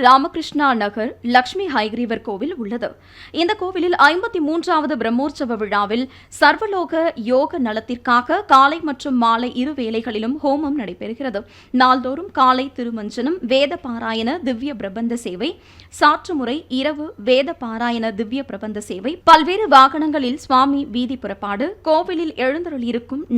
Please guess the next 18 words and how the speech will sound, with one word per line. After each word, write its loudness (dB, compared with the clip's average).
நவ 0
நரசிம்மர்களில் -4
தினமும் -2
ஒரு -2
நரசிம்மர் -6
புறப்பாடு, -8
திவ்ய -6
நாம -2
பஜனை, -6
சாற்றுமுறை, 2
டோலோற்சவம் -6
நடைபெற -8
உள்ளது. -10
வரும் 4
ஏழாம் 0
தேதி -2
சந்திர 0
பிரபையில் -4